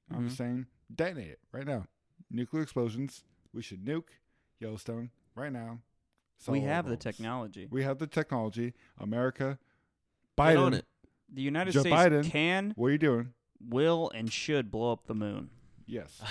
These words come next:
Speaker 3: <laughs>
Speaker 1: But first,
Speaker 3: Fuck a tide.
Speaker 1: nuke Yellowstone.
Speaker 2: Mm-hmm.
Speaker 3: Nuke Yellowstone and the moon at the same time.
Speaker 2: Let me bring us around here.
Speaker 3: What?
Speaker 2: Wrap her up.
Speaker 3: Alrighty. Well,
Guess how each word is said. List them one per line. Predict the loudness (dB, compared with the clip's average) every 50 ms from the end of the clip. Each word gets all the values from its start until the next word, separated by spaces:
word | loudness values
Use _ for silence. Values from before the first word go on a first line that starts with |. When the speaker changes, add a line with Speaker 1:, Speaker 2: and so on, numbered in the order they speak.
| -2
Speaker 3:
<laughs> | -2 -2 -2 -4 -6 -4
Speaker 1:
But | -2 -2 0
first, | 4 6 8 8 6 4 2 2
Speaker 3:
Fuck | 2 2 2 2
a | 0
tide. | -4 -2 0 4 6 6
Speaker 1:
nuke | 6 6 4 2 -16 -20 _ _ 0
Yellowstone. | 2 2 2 2 0 -4 -8 -10 -10 -10 -14 -18 -20 -16
Speaker 2:
Mm-hmm. | -14 -14 -12 -14 -14 -16 -20 -20 -20 -20 -20 -18 -12
Speaker 3:
Nuke | -10 -8 -4 0
Yellowstone | 0 2 2 2 0 0 0 0 0 -2
and | -4 -4
the | -4
moon | -4 -2 -2 -2 -4
at | -6
the | -8
same | -6 -6 -6 -6 -6
time. | -8 -10 -8 -8 -8 -10 -12 -14 -18 -20 _ _ _ _ _ _ _ _ _ _ _ _ _ _ _ _ _ _ _ _ _ _ _ _ _ -20 -20 -18 -18 -18 -20 -20 -20 -20 -20 -20 -20 _
Speaker 2:
Let | -10
me | -8 -8
bring | -8 -8 -10
us | -10 -12 -12
around | -14 -14 -14 -14 -16 -16
here. | -18 -20 -20 _ _ _ _ _ _ _ _ _ _ _ _ _ _
Speaker 3:
What? | -8 -6 -6 -6 -8 _ _ _ _ _ _ _ -12
Speaker 2:
Wrap | -12 -12 -10 -10
her | -12 -12
up. | -12 -16 -20 _ _ _ -16 -10
Speaker 3:
Alrighty. | -8 -6 -6 -6 -6 -8 -10 _ _ _ _
Well, | -6 -4 -4 -4 -6